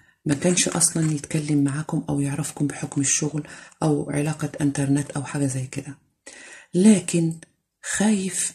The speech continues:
من حاجة، خايف من ردة فعلكم،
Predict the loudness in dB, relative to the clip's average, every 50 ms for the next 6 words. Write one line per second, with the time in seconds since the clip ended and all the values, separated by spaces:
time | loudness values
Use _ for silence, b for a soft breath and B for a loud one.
0 | _ _ -2 -2 0 0 0 -2 -2 -4 -4 -4 -4 -6 -8 -10 -12 -14 _ _
1 | _ _ _ _ _ _ _ _ _ _ _ _ B B B B B B B B
2 | -4 0 4 4 4 4 4 2 0 0 0 2 2 0 0 0 -2 -6 -6 -4
3 | -4 -4 -2 -2 -2 -4 -4 -6 -4 -2 -2 -4 -4